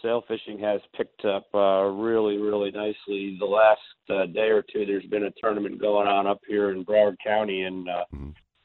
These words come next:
Speaker 1: uh, boats have been catching anywhere from eight to twelve or fourteen fish in a, in a day. So hopefully we're gonna have a really, really good spring here going forward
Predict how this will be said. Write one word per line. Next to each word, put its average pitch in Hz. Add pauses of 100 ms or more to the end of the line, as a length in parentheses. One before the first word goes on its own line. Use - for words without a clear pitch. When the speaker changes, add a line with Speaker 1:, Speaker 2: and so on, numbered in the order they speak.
(340)
Speaker 1:
uh, 95
boats 104
have 104
been 98
catching 107
anywhere 101
from 90
eight 110 (100)
to 95 (220)
twelve 104
or 92 (100)
fourteen 104
fish 104 (120)
in 98
a, -
in 98
a 92
day. 92 (120)
So 90 (540)
hopefully 117
we're 107
gonna 104
have 107
a 104
really, 104
really 101
good 98 (120)
spring 101
here 90
going 95
forward 98